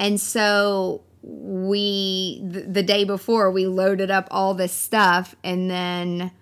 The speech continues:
I think her dad, like, delivered a bunch of stuff the morning of the wedding for us to set up. And it's always, like, a fun party, like Christmas, like, where you discover all these new things that weren't even on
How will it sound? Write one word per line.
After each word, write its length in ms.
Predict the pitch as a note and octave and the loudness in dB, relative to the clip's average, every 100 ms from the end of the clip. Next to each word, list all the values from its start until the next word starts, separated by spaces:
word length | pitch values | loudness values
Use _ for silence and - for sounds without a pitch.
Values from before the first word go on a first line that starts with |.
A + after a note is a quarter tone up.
| _ _ _ | _ _ _
I 80 | - | -16
think 300 | - F#4+ G#4 | -8 -6 -4
her 140 | G3+ | -4
dad, 600 | F3+ D3+ D3+ A3 D#3 F3 | -4 -2 2 2 2 0
like, 180 | F3 E3 | -4 -4
delivered 440 | F3 E3 F#3+ A3 | -6 -4 0 0
a 60 | D#3+ | 0
bunch 260 | A#2+ E3+ | -4 -6
of 80 | F3+ | -6
stuff 280 | - F3 E3+ | -6 -6 -4
the 80 | F3+ | -4
morning 600 | F3+ F#3 F#3 F#3 F3 E3 | -2 -2 -4 -4 -6 -4
of 240 | G3+ A#3 | -2 0
the 80 | G3+ | -2
wedding 340 | E3+ E3 E3+ F3 | -4 -4 -6 -8
for 160 | - | -6
us 180 | E3+ - | -6 -6
to 100 | D#3+ | -10
set 280 | - D3+ D#3+ | -10 -8 -2
up. 340 | A3+ F3+ - _ _ _ _ _ _ _ _ | -2 -2 -6 _ _ _ _ _ _ _ _
And 140 | - D4 | 2 4
it's 180 | D#4 F#4 | 4 6
always, 420 | F#4+ B4 A#4+ - | 8 8 6 6
like, 420 | E4 D4 B3+ - - - - - | 6 6 4 0 -10 -12 -18 -6
a 100 | A#3 | -2
fun 760 | A3 - A#3 A3+ A3 A3 G#3 G3+ - _ _ | -2 2 4 4 4 4 2 -2 -8 _ _
party, 680 | - - - F3+ A#2 D2+ - F#3+ | -18 -6 0 0 0 -6 -12 -8
like 280 | G#3+ E3+ - | -2 -2 -2
Christmas, 720 | - G#3 - - - - - | -6 -6 -4 -8 -10 -10 -6
like, 180 | F3+ F3+ | -6 -4
where 180 | F#3+ F#3 | -2 -2
you 200 | F#3+ G3+ | 0 -2
discover 540 | G3 - - B3 C#4 | -4 -4 -2 0 0
all 100 | C#4 | 0
these 200 | C4 G#3+ | 0 2
new 200 | A3+ F#4+ | 4 4
things 400 | G4+ G3 G2 F3 | 2 -2 -6 -8
that 160 | F3+ F3 | -4 0
weren't 200 | A3 C4 | 2 2
even 200 | C#4+ D4 | 2 4
on 160 | E4 | 6